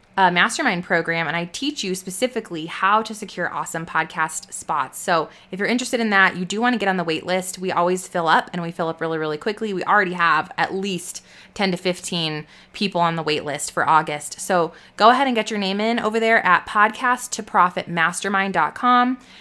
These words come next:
That's podcast T O profit mastermind dot com.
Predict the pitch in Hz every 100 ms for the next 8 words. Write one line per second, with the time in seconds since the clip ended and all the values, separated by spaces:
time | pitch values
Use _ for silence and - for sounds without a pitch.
0 | - 196 196 202 185 190 165 - - 269
1 | - 151 147 185 175 147 170 214 - _
2 | 175 165 - 165 160 160 135 - 123 95